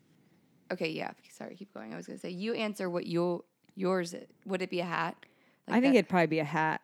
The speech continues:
Speaker 2: or my
Speaker 1: Okay.
Speaker 2: champion socks. They go, like, hand in hand
Speaker 1: Yeah,
Speaker 2: together.
Speaker 1: yeah, I would say that too.
Speaker 2: I don't know what he
Speaker 1: He
Speaker 2: said.
Speaker 1: said your black Altas or an all black outfit.
Speaker 2: Oh, well, definitely the shoes, right? Yeah, I wear those every
Speaker 1: <laughs>
Speaker 2: time. Yes. Um,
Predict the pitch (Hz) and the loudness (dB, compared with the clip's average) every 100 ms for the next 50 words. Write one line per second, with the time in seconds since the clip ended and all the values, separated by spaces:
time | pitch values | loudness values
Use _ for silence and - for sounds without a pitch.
0 | - 170 160 - 160 151 - - - - | 0 0 0 -2 -4 -2 -6 -6 -8 -8
1 | - 175 170 151 156 147 - - - 151 | 0 2 2 2 0 0 -4 -8 -8 -8
2 | - 151 139 - - 175 - - - 170 | -8 -8 -6 -4 -6 -8 -8 -8 -8 -10
3 | - 170 175 - - - - - 180 _ | -10 -8 -8 -10 -12 -12 -10 -12 -12 _
4 | _ _ _ 180 202 185 147 156 185 202 | _ _ _ -6 -2 -2 -4 -4 -4 -2
5 | 180 185 175 165 - 160 160 - 151 - | -2 0 0 -2 -2 -4 -4 -4 -10 -12
6 | - - 160 170 - 165 160 160 - 151 | -16 -12 -4 -4 0 0 0 -4 -6 -8
7 | - - - 254 247 180 147 180 - 208 | -8 -8 6 10 10 8 4 0 4 6
8 | 202 262 294 262 185 - 190 151 151 170 | 8 6 6 4 2 4 4 4 4 4
9 | 160 170 156 190 202 208 359 185 - 185 | 6 8 10 10 12 10 10 8 4 4
10 | 175 175 185 160 160 180 294 170 160 226 | 4 4 2 4 2 2 4 4 4 2
11 | - - 202 - - - - 220 208 196 | 0 0 0 -2 -20 -8 2 6 8 8
12 | 190 185 185 | 6 2 -2